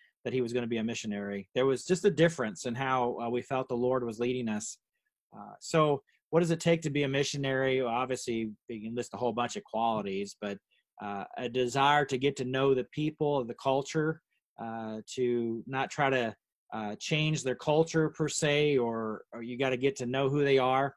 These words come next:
and then, uh, bring the word of God to bear in their setting. Uh, so this is,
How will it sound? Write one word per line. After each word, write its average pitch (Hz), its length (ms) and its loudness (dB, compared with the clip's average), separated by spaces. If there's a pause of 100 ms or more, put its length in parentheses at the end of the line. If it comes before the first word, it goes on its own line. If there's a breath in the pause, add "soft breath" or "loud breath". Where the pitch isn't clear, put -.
(140)
and 117 180 -8
then, 123 380 -4
uh, 113 220 -4
bring 135 300 -2
the 131 80 0
word 131 180 2
of 117 80 -4
God 123 240 2
to 120 120 -4
bear 127 360 4
in 120 140 0
their 120 120 -4
setting. 139 520 -2 (640 soft breath)
Uh, 101 160 -20
so 120 480 -4 (380)
this 180 160 0
is, - 340 -2